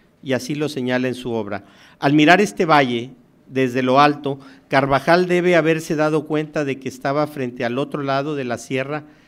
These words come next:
que quería cruzar. Es decir, Carvajal había encontrado su mágica ruta".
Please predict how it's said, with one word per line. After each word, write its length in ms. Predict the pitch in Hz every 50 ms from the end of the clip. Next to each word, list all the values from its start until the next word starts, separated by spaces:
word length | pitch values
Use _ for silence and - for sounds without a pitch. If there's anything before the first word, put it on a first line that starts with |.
| _ _ _
que 160 | - 123 113
quería 320 | 123 120 113 123 131 127
cruzar. 480 | 127 131 120 117 - - 90 90 - _ _ _ _ _ _ _ _ _ _ -
Es 160 | 131 113 113
decir, 400 | 127 120 - 185 190 196 - - _ _ _ _ _
Carvajal 520 | - 127 117 117 120 110 - - 143 151
había 180 | 143 135 131 135
encontrado 760 | 139 135 - 131 117 123 135 131 131 135 143 151 143 - -
su 200 | - - 135 120
mágica 500 | 120 123 123 123 - 127 - - 123 110
ruta". 400 | 110 107 98 90 - - -